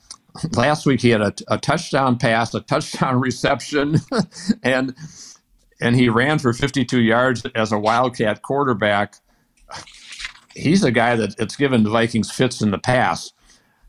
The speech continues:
I, I just, I love this series, Jim, the Vikings and Saints.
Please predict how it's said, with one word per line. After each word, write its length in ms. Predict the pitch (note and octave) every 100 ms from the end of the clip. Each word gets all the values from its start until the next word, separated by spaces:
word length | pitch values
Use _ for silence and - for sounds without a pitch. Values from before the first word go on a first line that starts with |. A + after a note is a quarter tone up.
| -
I, 100 | A#2+ -
I 120 | C3+
just, 180 | E3+ D#3+
I 80 | C3+
love 240 | E3 G3+
this 180 | E3+ A#2+
series, 500 | - C#3 C3 C3+ C3
Jim, 380 | C#3+ C#3 C#3 C#3+ - _ _ _
the 80 | -
Vikings 420 | A2 C3 C3 B2
and 80 | A#2
Saints. 460 | G2 B2 B2 -